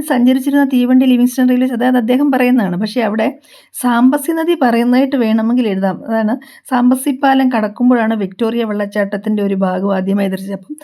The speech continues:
ആ ഭാഗം തൊട്ട് തുടങ്ങുമ്പോഴേ സാംബസി നദി, "ഓ, ആ, ഞാൻ സാംബസി നദിയാണെന്നും എന്നെ കാണാൻ, ആ, വിക്ടോറിയ, ആ, അല്ല, ഉം, സാംബസി പാലം കടക്കുമ്പോഴാണ്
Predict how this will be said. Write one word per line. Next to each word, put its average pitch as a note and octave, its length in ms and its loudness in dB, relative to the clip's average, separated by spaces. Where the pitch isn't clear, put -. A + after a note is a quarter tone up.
ആ G#3+ 160 2
ഭാഗം C#4 460 2
തൊട്ട് C4 240 0
തുടങ്ങുമ്പോഴേ A3 560 0
സാംബസി A3+ 440 -2
നദി, A#3+ 200 2
"ഓ, A#3+ 100 2
ആ, G#3+ 100 0
ഞാൻ F3+ 300 -2
സാംബസി G#3 540 -2
നദിയാണെന്നും A3+ 760 2
എന്നെ G3 380 -2
കാണാൻ, G3+ 500 -2
ആ, G3+ 120 -2
വിക്ടോറിയ, G#3+ 600 -2
ആ, D3+ 180 -8
അല്ല, G#3+ 180 0
ഉം, F#3 520 -4
സാംബസി G#3+ 580 -2
പാലം A3 420 -2
കടക്കുമ്പോഴാണ് A#3 840 0